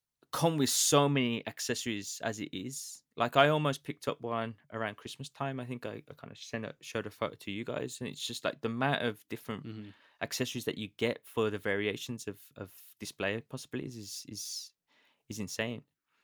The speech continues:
Speaker 1: And
Speaker 2: Yeah.
Speaker 1: yeah, neca, they're really good at that. I mean, they've been around for a lot longer than people might realize, and,
Speaker 2: Mm-hmm.
Speaker 1: you know, they've been
Speaker 2: And they
Speaker 1: making
Speaker 2: just
Speaker 1: quality figures for so long.
Speaker 2: Yeah, they just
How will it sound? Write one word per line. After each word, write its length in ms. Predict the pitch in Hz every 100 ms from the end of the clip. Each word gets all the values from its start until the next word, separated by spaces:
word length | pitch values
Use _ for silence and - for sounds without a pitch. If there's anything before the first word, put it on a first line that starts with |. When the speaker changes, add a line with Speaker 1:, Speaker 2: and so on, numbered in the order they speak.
| _ _ _ -
Speaker 1:
And 100 | 147
Speaker 2:
Yeah. 40 |
Speaker 1:
yeah, 100 | 214
neca, 420 | 151 196 233 165 135
they're 140 | 151
really 200 | 143 190
good 180 | - 147
at 80 | -
that. 140 | 104 113
I 40 |
mean, 160 | 143 156
they've 140 | 156
been 160 | 196 208
around 280 | 156 147 139
for 160 | 127
a 40 | 117
lot 160 | -
longer 220 | 117 113
than 160 | 110 107
people 260 | - - 95
might 200 | 98 95
realize, 480 | 104 113 104 101 -
and, 140 | 127
Speaker 2:
Mm-hmm. 260 | 131 120 107 107
Speaker 1:
you 80 | 101
know, 100 | 101
they've 160 | 107
been 180 | 123 113
Speaker 2:
And 100 | 113
they 80 | 202
Speaker 1:
making 0 |
Speaker 2:
just 200 | 214 359
Speaker 1:
quality 240 | 113 -
figures 320 | 104 107 92 -
for 120 | 101
so 360 | - - 131
long. 340 | 104 104 107 95 - _ _ -
Speaker 2:
Yeah, 100 | 147
they 120 | 165
just 260 | 170 359